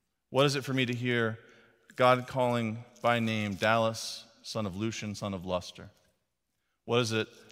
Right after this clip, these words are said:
uh, for my wife to hear God calling you Beth, daughter of Alice, daughter of Izora? Insert your name there. That God is calling you, not just you. That's part of the good news in the story, is there are others called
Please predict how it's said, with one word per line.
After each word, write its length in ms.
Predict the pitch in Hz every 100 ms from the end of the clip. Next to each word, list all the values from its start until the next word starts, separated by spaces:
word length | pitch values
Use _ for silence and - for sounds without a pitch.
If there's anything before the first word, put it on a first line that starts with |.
| -
uh, 240 | 101 98 98 -
for 220 | - 120 107 - -
my 160 | 113 110
wife 260 | 117 120
to 80 | 120
hear 320 | 110 107 98 - - - _ _ _ _ _ -
God 240 | 117 117
calling 340 | - 127 120 117
you 140 | 117
Beth, 420 | 101 110 113 -
daughter 300 | 107 107 107
of 100 | 92
Alice, 440 | - 104 104 98 -
daughter 520 | 92 95 98 95 101 -
of 180 | 90 82
Izora? 600 | 90 87 92 92 90 - _ _ _ _ _ _ -
Insert 400 | 139 - 165 139
your 140 | 135
name 280 | 120 123 113
there. 360 | 87 - - - - _ _ - - - - - _ _
That 80 | 113
God 240 | 113 131 131
is 160 | 110
calling 560 | - - 131 139 139 117
you, 500 | 113 131 123 90 90 117 - _ _ _ _ _ -
not 320 | 139 190 170 104
just 440 | 101 143 - -
you. 200 | 101 110
That's 180 | 139 -
part 280 | - 143 147
of 100 | 123
the 60 |
good 160 | 113 123
news 180 | 127 117
in 60 |
the 80 | 107
story, 380 | - 127 123 110
is 140 | 101
there 240 | 113 110 110
are 160 | 107 107
others 400 | 120 123 104 -
called 720 | - 117 104 87 85 113